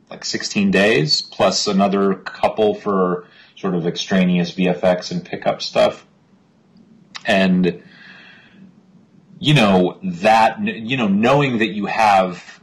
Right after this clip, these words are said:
such a finite period of time to, to get through, um, material that, that really needs,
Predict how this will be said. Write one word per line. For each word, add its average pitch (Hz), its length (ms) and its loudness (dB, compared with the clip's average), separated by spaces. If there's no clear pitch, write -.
such - 500 -2
a 104 80 -4
finite 98 560 0
period 104 380 -4
of 87 120 -8
time 117 500 0
to, 95 320 -4
to 101 100 -10
get 101 320 -2
through, 110 800 -2
um, 90 580 2
material 120 680 0
that, 101 280 0
that 117 220 0
really 135 260 4
needs, 110 880 0